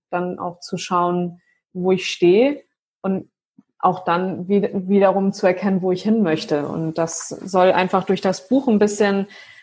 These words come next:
leichter sein. Ich hab's auch wirklich aufs Kleinste runtergebrochen, sodass es dann auch für Kinder verständlich sein kann. Das, äh, ich hab wirklich versucht, das so runterzubrechen, dass das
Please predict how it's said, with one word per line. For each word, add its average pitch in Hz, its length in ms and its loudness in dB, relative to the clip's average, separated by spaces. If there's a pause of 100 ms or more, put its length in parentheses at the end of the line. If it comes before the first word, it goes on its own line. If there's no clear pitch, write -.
leichter 240 540 2
sein. 269 240 2
Ich 226 160 -2
hab's 226 200 0
auch 202 340 0
wirklich 247 500 0 (580)
aufs 202 260 -2
Kleinste 214 400 0
runtergebrochen, 185 760 0
sodass 190 320 -2
es 180 140 -10
dann 190 340 -2
auch 190 240 -2
für - 240 -8
Kinder 220 720 0 (500)
verständlich 220 600 2
sein 175 280 2
kann. 160 520 -2 (100)
Das, - 300 -10
äh, 165 300 -10
ich 170 140 -6
hab 175 100 -4
wirklich 190 300 -2
versucht, 202 460 0
das 190 180 -2
so 202 360 6
runterzubrechen, 202 960 0
dass 180 240 -4
das - 340 -6